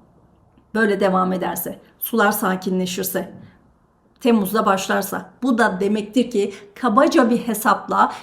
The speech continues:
bileşik getiri oranı yüzde yirmi altı civarında kalacak. Yani bugün yüz bin lirası olan sene sonuna kadar stopaj haricinde yirmi altı bin lira getiri sağlayabilecek.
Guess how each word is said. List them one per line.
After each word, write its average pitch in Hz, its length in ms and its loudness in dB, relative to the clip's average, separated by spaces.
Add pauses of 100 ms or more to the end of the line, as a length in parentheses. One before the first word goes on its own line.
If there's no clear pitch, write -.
bileşik 226 440 2
getiri 240 300 0
oranı 226 580 2
yüzde 226 340 2
yirmi 220 480 4
altı 220 300 6
civarında 190 600 2
kalacak. 170 500 -8
Yani 233 340 4
bugün 202 240 0
yüz 226 340 2
bin 254 180 4
lirası 240 320 2
olan 240 300 6 (200)
sene 240 340 2
sonuna 190 380 -4
kadar 196 300 2
stopaj - 640 -2
haricinde 196 800 4 (200)
yirmi 226 360 6
altı 202 480 2
bin 233 220 6
lira 202 260 2 (180)
getiri 208 560 0 (100)
sağlayabilecek. 180 720 -4